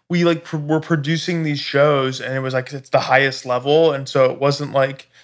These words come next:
I wanted to go then be, like, doing open mics and paying five dollars or do, doing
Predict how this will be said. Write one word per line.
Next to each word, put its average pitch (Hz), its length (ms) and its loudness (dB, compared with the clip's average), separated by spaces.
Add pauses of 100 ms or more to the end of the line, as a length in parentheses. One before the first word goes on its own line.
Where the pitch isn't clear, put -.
(140)
I 139 80 4
wanted 135 300 2
to 135 80 -2
go 131 340 4
then 127 360 -4
be, 131 300 -6
like, 120 300 -6
doing 127 240 -6
open 127 300 -4
mics 117 600 -2
and 113 300 -12
paying 135 440 0
five 120 280 2
dollars 120 560 0
or 120 80 -2
do, 120 200 -6
doing 127 480 -2